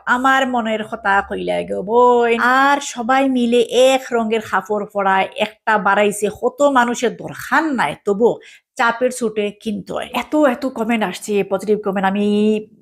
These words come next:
কোনটা যে পড়তাম আর কোনটা পড়তাম না, আমি সবগুলা পড়ার চেষ্টা করলাম। "আমি সিলেটি, বাংলাদেশে থাকি, আপনার কথা আমার পছন্দ হয়েছে।" রোকসানা বেগম, thank you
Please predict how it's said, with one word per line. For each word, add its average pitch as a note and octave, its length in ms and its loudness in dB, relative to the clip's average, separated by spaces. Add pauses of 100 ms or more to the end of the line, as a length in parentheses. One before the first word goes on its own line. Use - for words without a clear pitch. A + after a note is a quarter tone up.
(100)
কোনটা B3 380 0
যে A3+ 180 2
পড়তাম G#3 360 0
আর F#3+ 60 2
কোনটা G#3 260 0
পড়তাম - 320 -6
না, F#3 80 0
আমি F#3+ 80 -2
সবগুলা A#3 420 2
পড়ার G3+ 280 0
চেষ্টা F#3 260 -4
করলাম। G3+ 360 0 (320)
"আমি B3+ 200 2
সিলেটি, D#4 480 2
বাংলাদেশে A#3+ 400 0
থাকি, C4 260 -2
আপনার G#3+ 280 0
কথা G#3+ 280 -6
আমার G3 180 -2 (100)
পছন্দ A3 280 -8
হয়েছে।" F3 340 -6
রোকসানা G#3+ 1000 0
বেগম, E3 500 -2 (100)
thank F#3+ 180 -4
you G3 140 -4